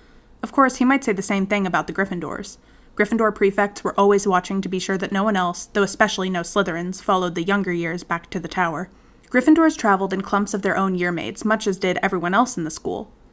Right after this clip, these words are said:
Harry had been at Hogwarts only a week, and already he knew that inter-house friendships were rare, and of course he didn't know the Gryffindor password. None of that was going to matter. He drew his wand, Cypress with a dragon heartstring core, and laid it across his palm.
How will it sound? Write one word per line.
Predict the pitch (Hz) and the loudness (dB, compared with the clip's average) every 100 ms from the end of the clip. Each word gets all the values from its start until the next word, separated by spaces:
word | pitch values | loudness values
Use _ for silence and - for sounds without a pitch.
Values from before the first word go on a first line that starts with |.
| - | -4
Harry | 240 226 | 2 4
had | 208 | 4
been | 190 196 | 0 -2
at | - | 0
Hogwarts | 196 190 185 | 0 2 0
only | 196 190 180 | -2 -2 -2
a | |
week, | 170 175 170 - | 2 2 0 -4
and | 196 | -2
already | 202 202 202 202 | 2 2 2 2
he | 190 | 0
knew | 185 175 | -2 0
that | 180 | -2
inter-house | 196 196 190 185 175 | -2 -2 0 0 0
friendships | - 180 185 170 - | 0 -2 -2 -6 -6
were | 190 | -6
rare, | 180 170 165 - - _ - - | -4 -4 -6 -8 -16 _ -18 -2
and | 208 | -2
of | 196 | 2
course | 262 254 | 2 2
he | 214 | 0
didn't | 170 190 | -2 0
know | 190 | 0
the | 180 | 0
Gryffindor | - 185 185 165 | -2 -4 -4 -4
password. | - 190 180 - - - _ - _ - - - | 0 0 0 -6 -10 -12 _ -20 _ -20 -20 -10
None | 214 214 | 2 4
of | 269 | 6
that | 233 185 | 4 2
was | 202 - | 0 -4
going | 180 175 | -4 -4
to | 175 | -4
matter. | 175 165 - - - _ _ _ _ | -4 -6 -10 -14 -20 _ _ _ _
He | - | -4
drew | 214 208 | 0 2
his | 208 277 | 2 0
wand, | 214 185 190 - | 2 0 0 -2
Cypress | - 214 208 226 - | 2 2 0 -6 -4
with | 202 | -4
a | |
dragon | 196 196 190 214 | 0 0 2 0
heartstring | 202 196 - 226 226 | -4 -4 -4 -4 -2
core, | 180 175 180 - - | -2 -4 -8 -16 -10
and | - 214 | -2 2
laid | 214 202 | 2 2
it | 202 | 0
across | 196 180 185 | 0 -2 -2
his | 196 | -6
palm. | - 165 160 | -4 -4 -6